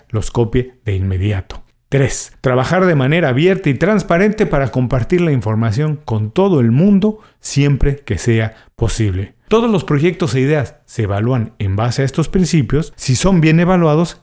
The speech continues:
entonces se sigue adelante con ellos. Siete, debatir más y decidir menos.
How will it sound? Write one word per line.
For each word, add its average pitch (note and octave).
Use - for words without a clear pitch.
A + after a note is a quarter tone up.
entonces B2
se -
sigue A2+
adelante G2+
con F#2
ellos. -
Siete, D#3
debatir B2+
más F3
y D#3
decidir B2
menos. G2